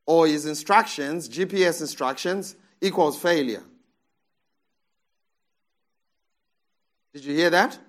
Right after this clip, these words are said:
Ignorance of His word or His, you know, map instructions,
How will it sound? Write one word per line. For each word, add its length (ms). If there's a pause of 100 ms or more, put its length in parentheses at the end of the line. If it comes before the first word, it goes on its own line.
(800)
Ignorance 520
of 120
His 180
word 480 (120)
or 120
His, 320 (160)
you 100
know, 120
map 320
instructions, 760